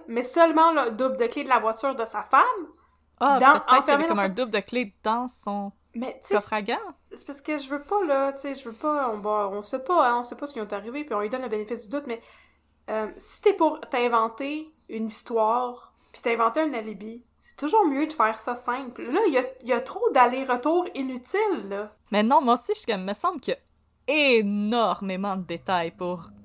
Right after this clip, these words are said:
Speaker 2: une déposition, là.
Speaker 1: Puis comme beaucoup d'allers-retours pour rien, pourquoi il a pas juste dit que, euh, il a, s'en allait retrouver sa femme, puis il est arrivé là, puis elle était morte à côté de son char ? C'est tout, ça aurait pu être juste ça. Pourquoi l'affaire de, ben là, elle sortait les balais de la voiture, puis elle a enfermé ses clés dans la voiture,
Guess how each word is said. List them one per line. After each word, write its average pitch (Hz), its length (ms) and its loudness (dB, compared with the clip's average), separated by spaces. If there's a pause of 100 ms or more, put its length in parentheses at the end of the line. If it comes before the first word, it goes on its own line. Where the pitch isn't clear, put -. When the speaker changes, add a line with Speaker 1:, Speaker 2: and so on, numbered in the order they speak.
(320)
Speaker 2:
une 190 180 -2
déposition, 180 760 -8
là. 156 100 -14 (380)
Speaker 1:
Puis 262 180 -12
comme 254 200 2
beaucoup 240 220 -2
d'allers-retours 302 640 -2
pour 202 140 -8
rien, 247 300 -8
pourquoi 214 240 -6
il 349 80 2
a 294 60 0
pas 226 140 0
juste 220 280 -10
dit 240 220 -8
que, 202 400 -4 (260)
euh, 196 220 -6 (100)
il 220 140 -6
a, 214 160 0
s'en 214 200 -6
allait 214 140 -2
retrouver 226 360 -8
sa 233 180 -2
femme, 262 360 0
puis 214 100 -14
il 196 100 -12
est 214 80 -10
arrivé 208 280 -4
là, 247 100 -4
puis 254 80 -4
elle 233 60 -4
était 202 120 -8
morte 214 180 -8
à 202 60 -6
côté 196 180 -10
de 196 40 -20
son 196 100 -10
char ? 269 240 -6 (800)
C'est - 260 0
tout, 349 180 10
ça 311 160 6
aurait 262 140 2
pu 302 100 6
être 294 180 8
juste 285 180 -2
ça. 359 80 0 (300)
Pourquoi 349 300 6
l'affaire 330 300 10
de, 262 220 6
ben 226 140 6
là, 277 240 6
elle 277 60 -2
sortait 269 260 -6
les 311 160 -10
balais 277 280 -4
de 320 80 -10
la 330 80 -2
voiture, 294 340 -4
puis 311 120 -16
elle 330 60 0
a 285 200 2
enfermé 262 240 -6
ses 320 180 -10
clés 349 160 -6
dans 359 100 2
la 330 60 4
voiture, 302 320 -2